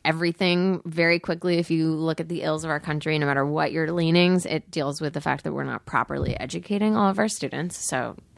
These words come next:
look at Horizons. Go to horizonsnational dot org. And then if you don't think people should contract aids, uh, red is a really good organization to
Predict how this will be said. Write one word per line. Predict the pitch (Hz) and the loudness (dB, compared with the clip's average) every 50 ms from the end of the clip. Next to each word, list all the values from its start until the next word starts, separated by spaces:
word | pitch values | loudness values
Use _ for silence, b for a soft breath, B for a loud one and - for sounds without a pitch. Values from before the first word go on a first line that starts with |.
| - - | -10 -8
look | 151 135 - | -6 -6 -4
at | 151 165 | -4 -4
Horizons. | 185 185 170 156 147 147 156 151 147 143 | 0 0 2 2 2 2 0 -2 -2 -2
Go | - - 135 | -4 -4 -4
to | 143 | -4
horizonsnational | 156 165 135 135 151 165 180 165 165 - 160 147 147 - - 165 151 151 147 | -2 0 0 0 0 0 0 0 2 2 2 0 0 0 -2 0 0 0 0
dot | - 147 135 | -2 -4 -2
org. | 127 135 160 233 233 214 B B B B B B B B B B B | -2 0 0 0 0 -2 B B B B B B B B B B B
And | - 180 190 196 | -2 0 2 4
then | 202 202 196 190 190 190 180 - _ | 4 4 4 4 4 2 0 -2 _
if | 175 185 185 180 - | 0 0 0 0 -2
you | 202 190 | -2 -2
don't | 196 196 196 202 | 0 -2 -2 -2
think | - 190 190 - | -4 -4 -4 -4
people | 208 185 - 196 196 190 | -4 -4 0 2 2 2
should | 185 - - - 196 185 185 180 180 180 180 175 180 180 - - - - - _ _ - | 0 -2 -4 -2 0 2 2 4 4 2 2 0 -2 -6 -10 -12 -16 -20 -20 _ _ -2
contract | - 185 185 180 170 143 160 165 - - | 0 0 2 2 2 0 0 0 0 2
aids, | 151 202 226 202 180 175 160 165 - - - - - _ _ - | 2 2 4 2 0 0 -4 -6 -6 -8 -8 -10 -12 _ _ 0
uh, | 156 147 147 139 135 | 2 2 2 2 0
red | 139 139 143 180 233 208 165 | 0 2 4 4 4 4 2
is | 139 135 | -2 -6
a | 139 127 | -8 -10
really | 131 123 110 120 117 151 | -8 -8 -6 -6 -6 -6
good | 156 160 156 151 151 151 165 170 - - - - - - | -2 2 4 4 4 4 2 0 -2 -4 -8 -16 -10 -8
organization | 156 151 156 160 156 165 165 160 165 - 175 180 | -6 -4 -2 -4 -2 0 -2 -2 0 0 0 0
to | 170 - 180 180 180 180 180 180 | 0 -2 -2 -2 -2 -2 -4 -4